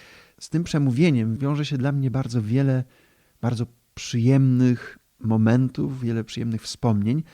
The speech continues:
ale dwa szczególnie zapamiętałem. Po pierwsze, sama reakcja widowni.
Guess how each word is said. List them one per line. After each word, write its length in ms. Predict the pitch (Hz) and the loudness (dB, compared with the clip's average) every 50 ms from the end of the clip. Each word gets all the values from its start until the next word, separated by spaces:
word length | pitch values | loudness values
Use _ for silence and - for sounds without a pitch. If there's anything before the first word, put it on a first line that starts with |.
| - _ _ _ _ _ - | -20 _ _ _ _ _ -6
ale 220 | - 117 110 113 | -2 0 0 0
dwa 420 | 110 104 101 110 143 170 180 180 196 - | -2 -2 -2 0 0 0 0 -2 -6 -12
szczególnie 500 | - - - 135 123 127 143 147 139 135 | -16 -12 -8 -6 -4 -4 -4 -4 -2 -4
zapamiętałem. 800 | 117 120 117 - 120 113 113 110 107 120 117 107 101 - 123 - | -4 -4 -4 -4 -2 -2 -2 -2 -2 -2 -2 -2 -4 -6 -8 -10
Po 100 | - - | -12 -12
pierwsze, 560 | - - 123 131 - - - - 131 123 123 117 - _ _ _ _ _ _ _ _ _ _ _ _ _ _ _ | -8 -8 -8 -8 -8 -10 -6 -4 -2 -2 -2 -4 -6 _ _ _ _ _ _ _ _ _ _ _ _ _ _ _
sama 300 | - - 147 151 151 139 | -4 0 2 4 4 4
reakcja 500 | 131 131 123 139 139 - - - 139 123 | 4 4 2 2 0 -2 -2 -2 -2 0
widowni. 600 | 107 113 113 110 123 117 107 87 - - - - | 0 0 4 6 8 6 6 4 -2 -8 -10 -8